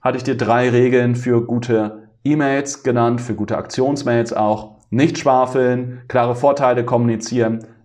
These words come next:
einfaches Design und es sollte auf jeder Ansicht, auf jeder Bildschirmgröße entsprechend deiner Mail ein Link zu sehen sein.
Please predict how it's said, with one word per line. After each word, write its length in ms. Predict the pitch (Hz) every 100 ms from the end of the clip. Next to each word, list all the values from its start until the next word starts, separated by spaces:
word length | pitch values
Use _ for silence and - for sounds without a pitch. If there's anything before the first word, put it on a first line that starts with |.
| -
einfaches 520 | 120 147 147 127 123
Design 680 | 117 107 113 113 113 120 - - -
und 320 | 113 113 - - _ -
es 100 | -
sollte 220 | 107 104
auf 100 | 98
jeder 300 | 110 117 87
Ansicht, 580 | 110 104 101 104 - - _ _
auf 180 | - -
jeder 200 | 107 104
Bildschirmgröße 1200 | - 113 123 123 127 110 107 101 107 107 107 95
entsprechend 480 | 95 - 98 98 95
deiner 200 | 98 95
Mail 400 | 90 92 92 -
ein 200 | 95 92
Link 300 | 95 101 -
zu 160 | - 92
sehen 240 | 90 80
sein. 160 | 85